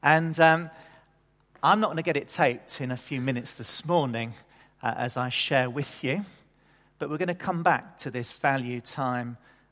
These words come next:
and time again. Pippa this evening will be sharing a little bit about what love looks like in practice.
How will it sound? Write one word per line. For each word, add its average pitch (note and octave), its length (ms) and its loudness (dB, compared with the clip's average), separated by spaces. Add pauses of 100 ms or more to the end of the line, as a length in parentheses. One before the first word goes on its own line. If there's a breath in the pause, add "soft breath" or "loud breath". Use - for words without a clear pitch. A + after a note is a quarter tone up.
and A#2 240 -8
time A2+ 640 -4
again. A#2 520 0 (580 soft breath)
Pippa D#3 300 -4
this A#2+ 260 -4
evening B2+ 440 0
will A#2+ 200 -4
be B2 320 -2 (220 loud breath)
sharing C3+ 400 2
a C3 60 -4
little C#3+ 180 -6
bit - 160 -2
about A#2 320 0
what B2 240 -4
love C3 380 0
looks - 400 -4
like A#2 500 -2 (380 soft breath)
in B2 180 -6
practice. - 880 -6